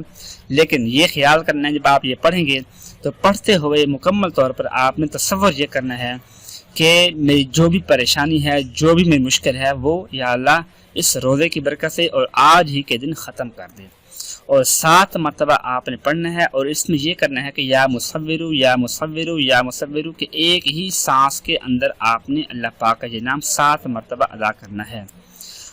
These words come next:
سات مرتبہ ادا کریں گے، ایک ہی سانس ہو، اور اس میں یہی تصور کرنا ہے کہ یا اللہ آج ہی کے دن اس روزے کی برکت سے میری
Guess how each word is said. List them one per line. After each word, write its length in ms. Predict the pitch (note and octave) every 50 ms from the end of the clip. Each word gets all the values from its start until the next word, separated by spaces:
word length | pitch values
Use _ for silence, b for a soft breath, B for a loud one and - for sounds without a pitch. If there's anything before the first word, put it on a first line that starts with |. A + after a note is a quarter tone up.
| B -
سات 400 | - - - D3+ D#3+ F3 F#3 -
مرتبہ 360 | E3+ E3 D#3+ D#3 - D#3+ D3+
ادا 160 | C#3 C3+ B2+ B2
کریں 300 | - D3 C#3+ D3 D#3 D#3
گے، 140 | D#3+ D#3+ D#3+ - _
ایک 300 | B2 B2+ B2+ B2+ - A#2+
ہی 140 | A#2 B2
سانس 420 | A#2+ - - D3 D3+ D#3+ E3+ - -
ہو، 160 | D#3+ E3 E3 D#3+ -
اور 140 | - B2+ B2+
اس 220 | - D3+ - - -
میں 180 | F3+ F3+ G3 F#3+ b b b b b b b -
یہی 240 | C3+ C#3+ F3+ G#3
تصور 360 | G3+ - D#3+ - - D#3 D3 D3 -
کرنا 200 | - C3+ C3+ C3+ D3
ہے 80 | D3+ D3+
کہ 80 | -
یا 180 | D3 B2+ A#2+ A#2
اللہ 260 | A#2 A#2 B2+ C#3 C#3+ - - B2 B2+
آج 240 | C#3+ D#3 E3+ D#3
ہی 80 | D3+ D3+
کے 120 | D3 D#3 C3+
دن 180 | B2 C3 D3+ C#3+ -
اس 180 | - - - C3
روزے 260 | C3+ B2+ B2+ C#3+ D3+
کی 100 | - C#3
برکت 320 | A#2 A#2 A2+ - C3 B2
سے 100 | - D3 C3+
میری 220 | B2 A#2 A2+ A2+